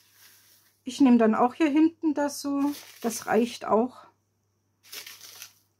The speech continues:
So. Und jetzt noch mache ich Honig rein. Und dann mache ich erst komplett alles voll.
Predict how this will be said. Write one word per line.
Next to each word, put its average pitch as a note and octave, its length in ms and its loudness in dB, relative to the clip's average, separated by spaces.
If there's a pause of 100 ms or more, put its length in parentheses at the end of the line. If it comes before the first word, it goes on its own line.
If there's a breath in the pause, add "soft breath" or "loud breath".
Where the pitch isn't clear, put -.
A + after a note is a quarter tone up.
(840)
So. - 320 -8 (4000 soft breath)
Und A#3+ 220 -4
jetzt A#3+ 280 -2
noch A3 440 2 (1200 loud breath)
mache A3+ 220 2
ich A3 180 -4
Honig G3+ 400 2
rein. F3+ 360 -8 (520 soft breath)
Und A3 200 0
dann A#3 180 6
mache A3 160 2
ich G#3+ 180 -6
erst - 460 -8 (220)
komplett G#3+ 520 0
alles F#3 320 -4
voll. D#3+ 380 -8